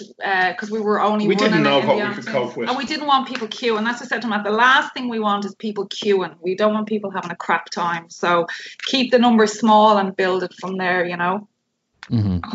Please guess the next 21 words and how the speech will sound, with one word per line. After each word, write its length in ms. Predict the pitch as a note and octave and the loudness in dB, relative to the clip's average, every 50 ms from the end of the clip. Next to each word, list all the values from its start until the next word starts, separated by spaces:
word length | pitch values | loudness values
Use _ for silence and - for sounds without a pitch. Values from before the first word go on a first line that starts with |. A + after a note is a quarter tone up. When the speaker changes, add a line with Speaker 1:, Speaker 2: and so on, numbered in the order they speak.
| - - - - - - _ | -10 -12 -12 -18 -20 -20 _
Speaker 3:
Yeah, 200 | - - A#2 A2 A2 | -2 0 2 2 4
makes 220 | A#2+ A#2+ A2+ - | 2 0 0 0
sense. 260 | - B2 A#2 A2 - - | 0 2 2 2 2 0
And 220 | - D3 C#3 D3+ - - - | 0 0 0 -2 -4 -4 -4
is 140 | F3 C3 | -2 0
that 200 | E3+ F#3 G3 F#3+ | 2 2 2 2
available 460 | F3 G#3 C#3 D#3 F3 F3+ E3+ D#3 D3 C#3 | 2 0 2 2 2 2 2 2 2 2
now? 180 | C3+ C#3+ D#3 D#3 | 2 2 2 2
Can 160 | - C#3+ B2+ | 0 -2 -4
people 320 | - - D#3+ D#3 - C#3 B2 | -2 -2 -2 -2 -2 -2 0
book 220 | B2+ D3+ D3+ - | 0 0 0 0
now? 240 | B2+ B2 B2+ D3+ D#3 C3+ - _ _ _ _ _ _ _ _ _ _ _ | -2 -2 0 0 -2 -2 -6 _ _ _ _ _ _ _ _ _ _ _
Speaker 1:
People 500 | - - E4+ E4+ E4 - - E4 D#4+ D#4+ | -4 0 0 0 0 0 0 2 2 2
can 280 | D#4+ - D#4+ C#4+ C4+ B3+ | 2 0 -2 -2 -4 -4
book 340 | B3+ C#4+ D4+ D4+ - - - | -2 -2 -2 -2 -2 -4 -2
there 300 | C4 B3+ B3+ B3 A#3+ A#3 | 2 4 4 4 4 2
now, 360 | G#3+ G#3 A3+ B3 C4 B3 A#3+ | 2 2 2 4 4 2 2
yeah. 440 | A#3 A3 G#3+ A3 A#3+ C4+ C4+ C4 - - - _ - | 0 0 0 2 2 2 2 0 -4 -10 -16 _ -12
They 120 | A#3 A3 A3 | -12 -12 -10
can, 400 | - - B3 B3 A#3+ B3 A#3 A3 | -10 -8 -8 -6 -4 -4 -4 -4
yeah. 260 | A3 A3 A3+ G3 | -4 -4 -4 -6